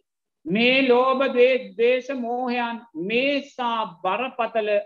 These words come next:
අකුසල් විපාකයන් අපිට සකස් කරලා දෙනවායි කියලා, කියලා කියද්දී, පින්වතුනි, අපි තාමත් ලෝභ, ද්වේෂ, මෝහ රාගයන් තුළම ජීවත් වෙනවා. ඇයි? බුදුරජාණන් වහන්සේට තාම කීකරු නැහැ.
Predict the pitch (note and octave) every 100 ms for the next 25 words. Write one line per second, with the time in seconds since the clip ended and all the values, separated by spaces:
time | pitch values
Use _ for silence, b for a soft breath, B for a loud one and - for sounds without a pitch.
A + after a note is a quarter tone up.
0 | - - F3 B3 A#3+ B3 G#3+ F#3+ F#3+ G#3
1 | G#3+ A#3 A3+ G#3+ G#3 G3+ G3+ G3+ G#3 -
2 | G#3+ G#3 A3 G#3 F#3+ F3+ G3 G#3 G#3 G#3
3 | G#3 G3 F#3+ F#3 G3+ G3+ F#3+ F#3+ F#3 F3
4 | F#3 F#3 _ _ _ _ _ D#3 D#3 D#3
5 | D#3+ D#3 D#3+ D#3+ D#3 E3 - E3+ F3 F#3
6 | F#3+ F3+ E3+ D#3 D3+ E3+ F3+ E3 D#3+ D#3+
7 | E3+ E3+ D#3 E3 E3 D#3+ D#3 E3 E3 E3
8 | D#3+ - - D4+ D#3+ E3+ E3+ E3+ D#3 D3
9 | D3 D3+ _ D#3+ F3+ D#3 - _ _ _
10 | _ _ D3 D3+ E3 D#3+ F3+ F3+ G3+ G3+
11 | F#3+ E3+ D#3+ E3 F3 E3+ D#3+ D#3+ - D#3
12 | E3 E3+ E3+ E3+ E3+ F3 F3 F3+ G#3